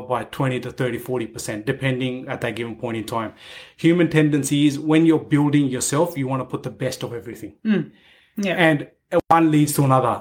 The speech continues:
Speaker 1: Okay, I
Speaker 2: Mm.
Speaker 1: wanna have the best kitchen. I wanna have the best appliances, Miele appliances. I wanna have eighty mil bench top stones. I wanna have soft close runners. Now, where do you end? I want
Speaker 2: Mm-hmm.
Speaker 1: thirty, thirteen mil gyprock. This is a bit of building terminology,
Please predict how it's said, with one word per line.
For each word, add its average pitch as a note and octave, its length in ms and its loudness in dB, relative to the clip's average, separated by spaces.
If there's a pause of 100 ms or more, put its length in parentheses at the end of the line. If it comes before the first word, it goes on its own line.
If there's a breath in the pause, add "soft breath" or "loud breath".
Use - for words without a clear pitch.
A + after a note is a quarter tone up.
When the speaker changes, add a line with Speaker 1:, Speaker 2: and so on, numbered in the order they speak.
Speaker 1:
Okay, C3 160 2
I B2+ 40 6
Speaker 2:
Mm. B2+ 40 4
Speaker 1:
wanna C3+ 120 4
have B2+ 120 0
the C3 60 -2
best B2+ 320 -2
kitchen. B2 280 -2
I A#2+ 60 -2
wanna C3 200 4
have A2 80 -4
the B2 80 0
best C3 260 2
appliances, B2 500 0
Miele B2 280 2
appliances. A#2 420 -2
I B2 60 0
wanna B2 200 2
have A#2 80 -4
eighty B2+ 180 2
mil B2 160 0
bench A#2+ 320 -2
top A#2 160 2
stones. A#2 260 0
I B2 40 4
wanna A#2+ 140 2
have A2+ 80 -2
soft - 280 0
close A#2+ 260 2
runners. A2+ 320 -2 (200 soft breath)
Now, C3+ 120 4
where C3+ 160 6
do B2 60 -4
you A#2 160 -6
end? A#2 240 -6 (120)
I G#3+ 180 4
want G#3+ 220 4
Speaker 2:
Mm-hmm. - 20 4
Speaker 1:
thirty, C3+ 360 2
thirteen C#3 380 2
mil B2 140 -6
gyprock. B2 360 -4 (220 loud breath)
This E3+ 120 2
is D#3 40 4
a E3 100 4
bit D#3+ 100 6
of D#3 160 2 (200)
building D#3 300 4
terminology, D3+ 800 2